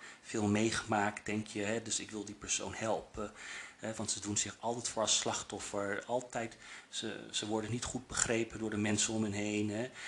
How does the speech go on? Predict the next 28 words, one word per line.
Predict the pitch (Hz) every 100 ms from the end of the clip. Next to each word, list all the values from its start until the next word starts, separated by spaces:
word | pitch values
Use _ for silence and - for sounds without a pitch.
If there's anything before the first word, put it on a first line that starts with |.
| - - -
Eh, | 104 104 107 101 - - - - - -
maar | 110
verborgen | 104 104 120 127
narcisten, | 117 113 131 113
dat | 110
zul | - 113
je | 113
ook | 110
vaak | - 107 -
zien, | - 120
die | 110
hebben | 104 110
ook | 104
heel | 107 107
weinig | 101 98 92
vrienden, | - 117 113 98 90
hè. | 104 - - - -
Heel, | - 107 104 98
eh, | 101 107
ze, | 110 110 -
ze | -
ge-, | 107 113 107 107 -
zelfs | - - 110
familie | - 113 127 143 113 95 - -
zijn | - 113 98
ze | 101
eigenlijk | 98 104 104 -
zat, | - 107 123 -